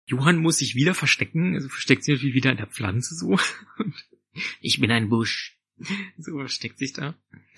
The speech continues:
Fällt natürlich nicht auf, wenn der sich nicht bewegt, dann, selbst wenn du ihn sehen würdest, würde jeder Mensch denken, das ist halt irgendeine komische Deko oder so, oder ein ausgestopfter Storch. Also muss man schon nochmal sagen, wenn die Tiere nicht in völlig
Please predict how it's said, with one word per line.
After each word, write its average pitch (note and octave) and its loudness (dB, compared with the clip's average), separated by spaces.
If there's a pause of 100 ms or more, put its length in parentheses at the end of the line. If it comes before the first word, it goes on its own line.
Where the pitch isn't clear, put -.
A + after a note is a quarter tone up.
(380)
Fällt C3+ 4
natürlich A2 0
nicht A2+ -2
auf, G2 -4
wenn G2+ 0
der G2+ 0
sich - -6
nicht G2+ -4
bewegt, G#2+ 4
dann, A2+ 0 (200)
selbst G#2+ -6
wenn B2+ 6
du C3 6
ihn C3 6
sehen A#2 8
würdest, A#2+ 4
würde A2+ 2
jeder A2 2
Mensch A2+ -2
denken, A#2+ 0 (400)
das - -2
ist - -2
halt A#2+ -2
irgendeine A2+ 0
komische - 2 (340)
Deko G#2+ -2
oder - -4
so, - -6
oder A2 -6
ein G#2+ -10
ausgestopfter C#3 -4
Storch. C#3 0
Also A#2+ -4 (340)
muss D3 0
man C#3+ 2
schon C#3+ -2
nochmal C3+ -2
sagen, C3 -2 (540)
wenn A2+ -4
die A2 -6
Tiere D3+ 0
nicht D3+ 2
in C3 -2
völlig D#3 0